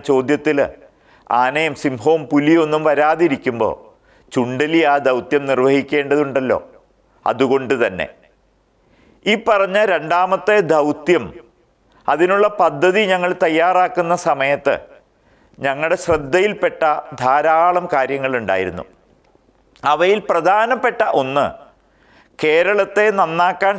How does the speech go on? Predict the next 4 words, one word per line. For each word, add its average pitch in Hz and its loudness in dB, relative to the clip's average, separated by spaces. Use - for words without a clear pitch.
ശ്രമിച്ച 160 -4
മഹാന്മാരായ 180 0
ഭാരതമാതാവിൻ്റെ 180 0
മഹാന്മാരായ 190 2